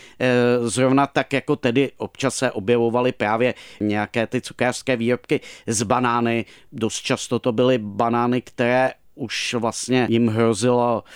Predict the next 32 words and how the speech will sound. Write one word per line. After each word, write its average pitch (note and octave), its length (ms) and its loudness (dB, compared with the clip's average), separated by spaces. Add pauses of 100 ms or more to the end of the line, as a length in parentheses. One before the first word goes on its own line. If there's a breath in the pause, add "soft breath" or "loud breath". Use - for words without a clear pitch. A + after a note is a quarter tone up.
(220 loud breath)
eh, G#2 200 2
hrozila A#2 540 2
zkáza, A#2+ 640 0
tak, A2+ 200 -6 (240)
ale A2+ 200 0
mohly A#2 280 2
být A2+ 220 -4
ještě A#2+ 280 -2
využity, G#2+ 600 -2 (520 loud breath)
eh, G#2+ 200 0
v - 220 -16
těch, A#2+ 300 -2
eh, G#2+ 240 2
cukrářských B2+ 800 -4 (240 loud breath)
výrobcích. B2+ 600 -2 (280 loud breath)
Ale C3+ 380 2 (100)
z-, A#2 220 -6
eh, B2+ 240 0
paradoxní C#3+ 520 -2
je, C#3+ 180 2
že C3 340 0
jak A2+ 260 -4
jsme C3+ 160 2
mluvili B2+ 380 4
o A2 100 -4
tom, C3 200 0
že A2 100 0
většinou A#2 420 0
banány A2 420 0 (280 loud breath)
nepřicházely B2+ 720 0
z - 100 -6
Kuby, G#2 320 -4